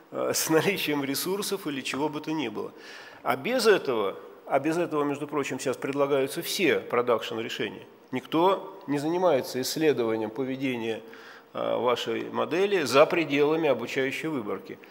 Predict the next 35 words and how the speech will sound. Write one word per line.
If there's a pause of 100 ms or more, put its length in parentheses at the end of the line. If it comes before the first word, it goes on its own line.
(180)
А
где
пределы
этой
обучающей
выборки,
никто
не
знает,
потому
что
по
сложности
это
такая
же
сложная
задача,
как
и
отделение
красных
от
синих. (1700)
Вот,
вот,
вот
и
весь
при-,
вот
без
этого,
получается,
верить